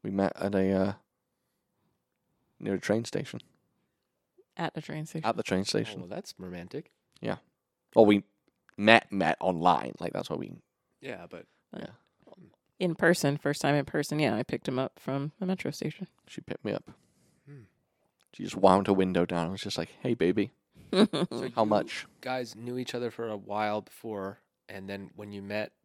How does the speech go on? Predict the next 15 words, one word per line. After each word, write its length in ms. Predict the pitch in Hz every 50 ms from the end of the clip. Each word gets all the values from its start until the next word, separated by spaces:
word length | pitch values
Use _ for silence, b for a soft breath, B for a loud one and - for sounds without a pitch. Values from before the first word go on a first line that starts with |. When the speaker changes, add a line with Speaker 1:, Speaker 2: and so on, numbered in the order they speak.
| _ _ _ _ _ -
Speaker 3:
at 140 | 107 101
the 80 | - 101
train 280 | - - 107 101 98 92
station, 560 | - - 92 95 92 - 90 95 95 95 98 _ _ _ _ _ _ _ _ _ _ _ _ _ _ _ _ _ _ _ _ _ _ _ _ _ _ _ _ -
where 140 | 117 110
was 240 | 107 104 104 98 -
it? 100 | - - _ _ _ _ _ _ _
Where 100 | 101 92
was 180 | 95 85 -
this? 240 | - 58 - - - _ _ _ _ _ _ _ _ _
Which 240 | 113 110 - - -
train 180 | - - 80 80
sh-, 240 | - - - 76 -
station? 340 | - - 80 78 - - _ _ _ _ _ _
Speaker 1:
Greenbelt. 720 | - 104 98 107 104 104 95 87 85 85 80 82 - -